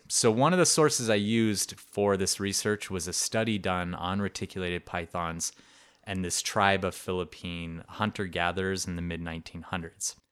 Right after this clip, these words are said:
In this tribe, twenty-six percent of the men in the tribe had survived predatory attacks by retic-, re-, by reticulated pythons, and there had been six fatal attacks between nineteen thirty-four and nineteen seventy-three.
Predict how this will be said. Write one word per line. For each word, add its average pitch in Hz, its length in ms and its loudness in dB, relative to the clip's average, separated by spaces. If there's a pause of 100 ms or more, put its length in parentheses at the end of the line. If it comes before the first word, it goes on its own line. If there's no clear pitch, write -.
(180)
In 123 180 2
this 131 220 2
tribe, 107 500 2
twenty-six 117 640 0
percent 98 460 0
of 92 100 -4
the 87 80 -4
men 87 380 -2
in 85 100 -6
the 90 80 -6
tribe 90 560 -4 (320)
had 92 220 -4
survived 87 680 0
predatory 98 800 -2
attacks 82 520 -8
by 82 160 -10
retic-, - 560 -14
re-, 87 180 -6 (100)
by 95 100 0
reticulated 87 680 -8
pythons, 87 600 -8 (460)
and 98 140 0
there 95 80 4
had 87 80 0
been 87 180 -2
six - 420 2
fatal 117 460 2
attacks - 680 -4
between 98 340 -2
nineteen 101 380 -2
thirty-four 90 640 0
and 85 140 -8
nineteen 87 380 -8
seventy-three. 82 760 -8